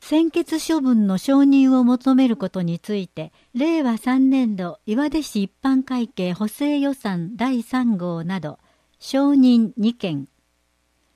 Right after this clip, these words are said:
指導路線の認定について、認定。岩出市教育委員会委員の任命について、明治博一氏、同意。以上です。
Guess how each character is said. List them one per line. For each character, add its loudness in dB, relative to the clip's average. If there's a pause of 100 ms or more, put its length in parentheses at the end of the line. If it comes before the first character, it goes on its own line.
(480)
指 -4
導 0
路 -2
線 2
の 4
認 4
定 0
に 2
つ -6
い -4
て、 -16 (720)
認 2
定。 -8 (880)
岩 0
出 -2
市 -2
教 0
育 -2
委 2
員 2
会 -4
委 2
員 2
の -2
任 4
命 2
に 0
つ -6
い -4
て、 -12 (500)
明 4
治 0
博 -2
一 -6
氏、 -14 (500)
同 0
意。 -6 (880)
以 -2
上 0
で -12
す。 -20